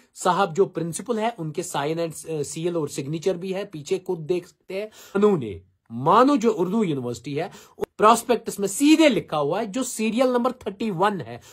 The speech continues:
वो है अल कुलियत सल्फिया कॉलेज, मीन्स ये कॉलेज रजिस्टर्ड, यहां से अगर आप डिग्री कर सकते हैं, वो रजिस्टर्ड है। कहां पर? सीरियल नंबर थर्टी वन, पीछे आप देख सकते हो। उसके बाद उसी में पेज नंबर ट्वेंटी फ़ाइव देख लीजिए, प्रॉस्पेक्टस में, प्रॉस्पेक्टस में सीधे लिखा है कि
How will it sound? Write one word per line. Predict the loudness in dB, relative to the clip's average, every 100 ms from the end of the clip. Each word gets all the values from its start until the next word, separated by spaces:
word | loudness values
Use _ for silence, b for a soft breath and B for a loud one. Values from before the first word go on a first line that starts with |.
| b 4
वो | 8 10
है | 8 6 6
अल | 6 6
कुलियत | 2 2 4 0 0
सल्फिया | -2 -2 0 -2
कॉलेज, | 0 -2 -2 -6 -6
मीन्स | -4 -4 -6 2
ये | 4 4
कॉलेज | 2 2 2 -2 -4 b -2
रजिस्टर्ड, | 2 2 2 2 0 2
यहां | -2 0
से | -2
अगर | 0 0
आप | 0
डिग्री | -4 -4 -4
कर | -6
सकते | -6 -8 -4
हैं, | 0
वो | 0
रजिस्टर्ड | 0 -4 -2 -2 0
है। | -4 B B
कहां | 2 4 4
पर? | 2
सीरियल | 0 0 2 0
नंबर | -2
थर्टी | -2 -4 -2
वन, | -4 -4
पीछे | -8 -2 0
आप | 0
देख | -2 -4
सकते | -6 -8 -10
हो। | -12 B 0
उसके | 0 6 6
बाद | 8 6 2 0
उसी | 2 6 6
में | 6 2
पेज | 8 8 8 2
नंबर | -2
ट्वेंटी | 0 0 -2
फ़ाइव | 4 6 6
देख | 4 0 -2
लीजिए, | -12 -12 -16 b 4
प्रॉस्पेक्टस | 4 4 0 -4 -10
में, | -8 -10 b b b _ _
प्रॉस्पेक्टस | 6 6 6 0 0 -2 -2
में | -2
सीधे | 4 4 6 4
लिखा | 2 -2 0
है | 0
कि | -2